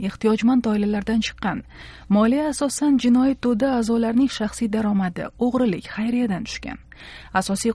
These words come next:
qurol aslaha oddiy ovchi miltiqlar, qo'lbola portlovchi moslamalar bo'lgani ma'lum. E'tiborlisi,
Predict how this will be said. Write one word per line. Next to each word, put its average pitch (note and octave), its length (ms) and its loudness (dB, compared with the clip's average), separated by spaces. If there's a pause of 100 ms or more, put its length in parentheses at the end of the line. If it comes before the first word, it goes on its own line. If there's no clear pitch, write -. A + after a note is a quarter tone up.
qurol G#3+ 380 0
aslaha G#3 420 0 (160)
oddiy G3 400 0 (160)
ovchi F3+ 300 -2
miltiqlar, F3+ 560 -4 (380)
qo'lbola G3+ 480 2
portlovchi F3+ 500 -4
moslamalar F3 560 -4
bo'lgani F3+ 380 -2
ma'lum. F#3 260 0 (500)
E'tiborlisi, F#3 680 -2